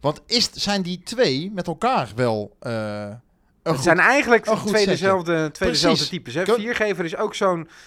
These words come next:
Speaker 2: speler die dan eventueel nog op linksback
Speaker 1: Ja.
Speaker 2: zou kunnen. Ehm, n-, niet per se, eh, de postuur voor een, eh, centrale verdediger. Datzelfde geldt voor Boscagli. Eigenlijk zijn ze gewoon allebei te klein. Voetballend zijn het leuke spelers voor een verdediger. Eh,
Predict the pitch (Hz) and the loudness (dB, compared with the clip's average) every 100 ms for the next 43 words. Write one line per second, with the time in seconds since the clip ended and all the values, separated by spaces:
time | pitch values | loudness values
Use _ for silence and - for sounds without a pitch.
0 | - _ - - 175 165 151 151 156 160 | -20 _ -8 -2 0 -2 -2 2 2 2
1 | - 190 160 165 160 160 196 185 151 139 | 2 2 2 -4 0 2 4 2 -2 -2
2 | 147 147 120 147 202 170 123 170 175 196 | -4 -4 -4 0 4 2 4 2 4 2
3 | 233 - - - - 139 135 135 135 - | -2 -8 -20 -20 -6 -2 0 -2 -8 -14
4 | _ _ 151 170 - 160 156 190 190 165 | _ _ -20 -20 -10 -6 -4 -4 -4 -4
5 | 185 156 147 - 156 139 - 147 147 156 | -2 -2 -4 -8 -10 -10 -10 -8 -6 -6
6 | - - 185 156 127 151 147 143 143 143 | -8 -6 -2 -2 -2 -2 0 -2 -6 -8
7 | 139 156 143 151 135 120 120 139 175 160 | -8 -10 -4 -2 -2 -4 -4 -4 -4 -4
8 | 226 - 135 135 180 175 139 131 - 123 | -6 -6 -8 0 0 0 -2 -4 -6 -8
9 | 123 - 131 143 185 233 - 185 151 147 | -8 -2 -2 -2 -6 -8 -4 -4 -4 -8
10 | 127 113 123 123 113 101 - 127 160 220 | -8 -8 -6 -4 -4 -6 -2 -2 -2 -8
11 | - - - 180 143 165 151 156 131 123 | -16 -20 -16 0 2 4 2 -2 -4 -2
12 | 139 135 - 123 120 202 202 147 131 120 | -2 -2 -6 -6 -4 -6 -6 -6 -4 -4
13 | 117 120 143 170 214 _ _ _ - | -2 -2 -2 -6 -8 _ _ _ -10